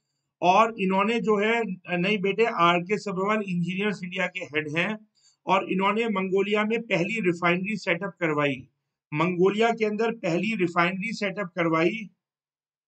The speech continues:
मंगोलिया के अंदर पहली refinery setup करवाई, इसलिए जो है, इसलिए इनको मंगोलिया ने अपना highest civilian award दिया।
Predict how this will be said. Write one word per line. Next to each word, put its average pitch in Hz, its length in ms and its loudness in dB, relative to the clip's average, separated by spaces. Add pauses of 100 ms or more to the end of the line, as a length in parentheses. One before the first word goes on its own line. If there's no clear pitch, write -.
(180)
मंगोलिया 190 560 2
के 214 140 -2
अंदर 208 260 -2
पहली 196 420 -2
refinery 190 540 0
setup 190 320 -4
करवाई, 165 560 0 (840)
इसलिए 214 460 -2
जो 190 180 0
है, 196 320 2 (4000)
इसलिए 180 320 2
इनको 226 280 4
मंगोलिया 190 520 2
ने 226 120 0
अपना 208 320 -2
highest 220 680 0
civilian 185 540 0
award 170 340 2
दिया। 135 420 -4